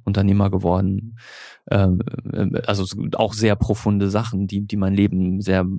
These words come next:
fundament-, also, ähm, geheiratet, ne? Solche Sachen. Ähm, die, die der zwanzigjährige nicht hatte, obwohl ich den halt wiederfinde, auch da.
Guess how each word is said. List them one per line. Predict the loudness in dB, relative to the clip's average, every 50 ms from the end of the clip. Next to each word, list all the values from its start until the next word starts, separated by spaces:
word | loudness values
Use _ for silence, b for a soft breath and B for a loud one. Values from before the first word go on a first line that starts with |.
| -6 -10 -12 -10 -8 -8 -8 -6
fundament-, | 0 2 4 4 6 4 4 2 2
also, | 2 0 0 -2 -8 -16 _ _ -12
ähm, | -10 -8 -6 -6 -6 -6 -6 -6 -4
geheiratet, | -4 -2 0 2 0 0 0 -4 -6 -6 -8 -10 -4 -2
ne? | 0 0 2
Solche | 2 0 0 0 -4
Sachen. | -6 -8 -12 -14 -16 -20 -20 B B B B B B B B B B
Ähm, | 0 2 2 2 0 0 -2 -6 _ _ _ _ -10
die, | -4 0 2 2 2 2
die | 2 2 4
der | 4 2 2
zwanzigjährige | 2 0 -2 -2 -2 -4 -2 -2 -2 -2 -2 2 4
nicht | 4 4 4 2
hatte, | 0 0 0 2 2 2 0 0 -4 -10 _ _ _ _ _ _
obwohl | -4 0 4 4 4 4
ich | 4
den | 4 4 4 6
halt | 4 4 4
wiederfinde, | 4 4 4 4 2 0 -2 -4 -4 -2 0 0 0 -2 -4 -6 -8 _ _ _ _ -10
auch | -8 -6 -6 -6
da. | -6 -8 -8 -8 -8 -10